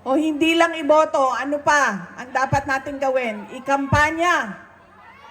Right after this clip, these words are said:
Ida-, idala sa lahat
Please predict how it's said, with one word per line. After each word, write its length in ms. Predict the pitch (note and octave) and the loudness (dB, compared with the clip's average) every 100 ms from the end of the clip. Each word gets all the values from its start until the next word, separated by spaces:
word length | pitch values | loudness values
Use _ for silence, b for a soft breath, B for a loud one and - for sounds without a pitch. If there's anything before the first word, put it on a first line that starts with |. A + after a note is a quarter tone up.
| B4+ B4 - C5 C#5 - - C5+ C5+ - - - - - | -20 -20 -20 -20 -20 -20 -20 -20 -20 -20 -20 -20 -20 -16
Ida-, 560 | C4 C4+ C#4+ D4+ D4 - | -10 0 0 0 -2 -6
idala 800 | C4+ A3+ C#4+ D4+ F#4 C#4+ G3 E3 - - _ - - | -12 0 2 6 4 4 -4 -16 -20 -20 _ -20 -6
sa 80 | |
lahat 720 | D4 D4 D4+ E4+ D#4+ C#4+ - | -4 -4 -4 0 0 -2 -10